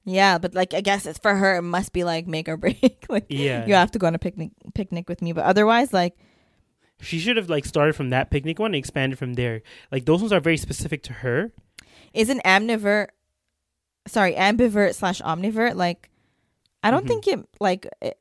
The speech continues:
Speaker 1: I'm, I feel like I'm pretty extroverted.
Speaker 2: Mm-hmm.
Speaker 1: Um, so if I was to ever get to know someone that was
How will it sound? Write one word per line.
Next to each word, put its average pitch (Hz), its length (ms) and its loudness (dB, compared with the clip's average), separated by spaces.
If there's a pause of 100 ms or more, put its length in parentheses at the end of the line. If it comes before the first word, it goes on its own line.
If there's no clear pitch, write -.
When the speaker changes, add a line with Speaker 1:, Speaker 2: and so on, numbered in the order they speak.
Speaker 1:
I'm, 220 340 2
I 185 200 2
feel 220 160 -4
like 196 140 0
I'm 170 220 -2
pretty 165 200 -2
extroverted. 131 580 -6
Speaker 2:
Mm-hmm. - 840 -14
Speaker 1:
Um, 165 520 2
so 175 160 0
if 175 120 2
I 175 200 2
was 196 140 2
to - 100 -2
ever 175 160 0
get 170 160 -2
to - 80 -10
know 165 80 -2
someone 160 320 -4
that 156 140 -2
was 156 300 -4